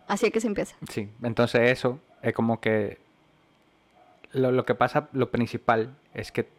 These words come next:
Speaker 2: la información no está completa. N-, no es que tú tienes toda la información en un solo sitio
Speaker 1: Ujú.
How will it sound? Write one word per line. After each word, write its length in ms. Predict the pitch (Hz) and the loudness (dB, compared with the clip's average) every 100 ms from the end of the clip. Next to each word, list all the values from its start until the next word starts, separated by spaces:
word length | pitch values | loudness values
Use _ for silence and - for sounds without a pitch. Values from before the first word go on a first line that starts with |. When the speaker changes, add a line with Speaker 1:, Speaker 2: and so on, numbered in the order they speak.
| _ | _
Speaker 2:
la 100 | 120 | -4
información 480 | 117 123 117 107 135 | -2 0 -2 -2 -2
no 60 | 123 | -2
está 180 | - 101 | -4 -8
completa. 580 | - 98 101 95 - - - | -8 -8 -6 -6 -10 -18 -10
N-, 160 | 107 - | -6 0
no 140 | 139 143 | 2 2
es 100 | - | 2
que 120 | 147 | -2
tú 100 | 139 | 0
tienes 520 | 139 135 135 - - _ _ | 0 0 -4 -10 -18 _ _
toda 240 | 131 127 | 4 6
la 80 | 123 | 4
información 500 | 120 120 113 - 117 | 2 -2 -2 -2 -4
en 100 | 113 | -2
un 100 | 110 | -4
solo 240 | - 110 113 | -2 -2 0
sitio 320 | 151 135 123 | -2 -2 -6
Speaker 1:
Ujú. 380 | 220 220 220 247 | -4 -4 -2 -6